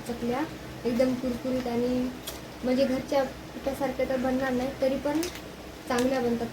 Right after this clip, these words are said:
कमी वेळेमध्ये तयार होऊन फटाफट होतात. तर हे बघा, यामध्ये लिहिलेलंच आहे सगळं,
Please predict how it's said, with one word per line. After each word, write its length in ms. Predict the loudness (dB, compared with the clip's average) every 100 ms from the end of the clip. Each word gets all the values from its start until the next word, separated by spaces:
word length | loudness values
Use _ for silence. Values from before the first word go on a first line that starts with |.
| 0
कमी 200 | 2 4
वेळेमध्ये 680 | 4 6 4 4 4 2 0 -6 -12 -12 -6 2
तयार 260 | 4 4
होऊन 220 | 4 2 2
फटाफट 460 | -2 -4 -4 -4 -6
होतात. 240 | -8 -8 -10 -10 -12 -12 -14 -14 -14 -12 -12 -12 -12 -12 -10 -4
तर 60 |
हे 200 | 0 2
बघा, 240 | 4 4 2 -2 -10 -14 -14 -12 -12 -12 -12 -12 -12 -12 -12 -12 -12 -6 0
यामध्ये 440 | 4 4 6 6
लिहिलेलंच 480 | 6 4 6 8 6
आहे 200 | 4 0
सगळं, 340 | 0 0 2